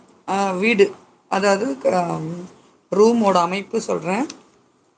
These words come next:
எத்தனை அடியில இருக்கலாம், இல்ல வீட்டோட மொத்த அளவு எத்தனை அடியில இருக்கலாங்கிறத ஃபர்ஸ்ட் சொல்றேன். வடக்கு பார்த்த வீடா இருந்தா முதல்ல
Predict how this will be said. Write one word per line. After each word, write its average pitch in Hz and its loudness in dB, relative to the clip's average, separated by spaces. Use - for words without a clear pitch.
எத்தனை 208 2
அடியில 190 4
இருக்கலாம், 175 -2
இல்ல 190 -2
வீட்டோட 226 2
மொத்த 214 0
அளவு 202 0
எத்தனை 226 0
அடியில 190 2
இருக்கலாங்கிறத 170 -2
ஃபர்ஸ்ட் 190 -4
சொல்றேன். 165 -2
வடக்கு 214 0
பார்த்த 214 2
வீடா 196 0
இருந்தா 180 0
முதல்ல 185 0